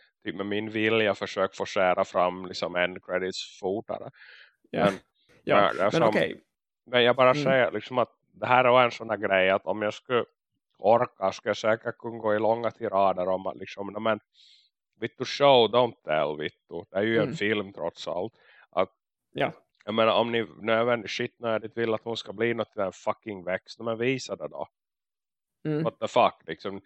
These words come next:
Speaker 1: Ni spenderar ändå typ femtiofem miljoner på den här skiten, så liksom, Jesus Christ, liksom. Make an
Speaker 2: Ja.
Speaker 1: effort då.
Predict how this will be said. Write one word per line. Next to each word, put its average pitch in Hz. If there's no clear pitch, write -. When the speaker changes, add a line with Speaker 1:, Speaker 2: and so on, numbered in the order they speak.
Speaker 1:
Ni 104
spenderar 113
ändå 110
typ 101
femtiofem 107
miljoner 107
på 85
den 90
här 101
skiten, 92
så 95
liksom, 90
Jesus 104
Christ, 90
liksom. -
Make 101
an 98
Speaker 2:
Ja. 95
Speaker 1:
effort 131
då. 82